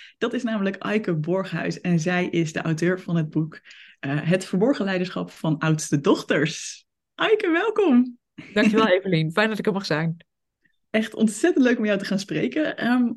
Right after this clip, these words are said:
Speaker 1: voordat we de inhoud ingaan, stel dat je geen oudste dochter bent en je luistert nu naar deze podcast. Moet je dan meteen wegklikken of denk je,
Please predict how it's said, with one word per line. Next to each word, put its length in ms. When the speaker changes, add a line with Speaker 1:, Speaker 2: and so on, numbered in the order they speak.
Speaker 1:
voordat 560
we 80
de 80
inhoud 320
ingaan, 380
stel 400
dat 160
je 80
geen 260
oudste 300
dochter 340
bent 240
en 80
je 60
luistert 340
nu 80
naar 120
deze 220
podcast. 680
Moet 220
je 60
dan 120
meteen 240
wegklikken 500
of 120
denk 240
je, 320